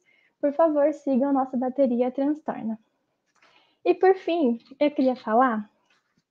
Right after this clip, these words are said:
que todos os membros, tanto do C A quanto da Atlética, a gente tá totalmente aberto pra vocês, pra tirar dúvida, pra conversar. Esse universo virtual não é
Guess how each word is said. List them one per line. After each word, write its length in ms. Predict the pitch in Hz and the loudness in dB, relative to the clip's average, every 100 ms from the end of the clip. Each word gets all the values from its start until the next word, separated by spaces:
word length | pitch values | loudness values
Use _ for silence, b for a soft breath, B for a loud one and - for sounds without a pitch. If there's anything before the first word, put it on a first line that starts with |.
| _ | _
que 160 | - 302 | -2 -2
todos 440 | - 403 466 381 | 0 0 4 2
os 100 | 285 | 4
membros, 480 | 262 233 220 208 - | 4 4 0 -4 -8
tanto 260 | - 359 359 | -4 -2 -2
do 100 | 269 | -4
C 160 | 269 214 | -2 -2
A 240 | 196 190 _ _ | -2 -8 _ _
quanto 220 | 254 247 | -10 -6
da 120 | 208 | -6
Atlética, 460 | 208 254 233 214 - _ _ _ - | -2 2 2 0 -16 _ _ _ -4
a 60 | |
gente 180 | 262 277 | 0 0
tá 120 | 294 | -2
totalmente 480 | 285 330 330 320 311 | -6 -4 -2 -2 -2
aberto 440 | 320 285 247 269 294 | 0 4 4 2 -4
pra 160 | 254 | -4
vocês, 560 | 226 226 - 220 214 _ _ _ | -4 -6 -6 -6 -6 _ _ _
pra 140 | - 330 | -2 -2
tirar 300 | 330 269 247 | 0 0 2
dúvida, 460 | 208 233 214 220 | 2 2 0 -2
pra 200 | 233 277 | -2 -4
conversar. 800 | 285 311 302 277 277 - 220 220 - _ _ - | -2 -2 2 0 -2 -4 -4 -4 -10 _ _ -2
Esse 200 | 262 247 | -2 2
universo 600 | 302 339 277 262 311 320 | 2 2 4 4 4 2
virtual 680 | 254 254 254 220 233 240 226 - | 2 0 0 0 2 2 0 0
não 300 | 254 277 302 | 0 2 0
é 240 | 311 | -2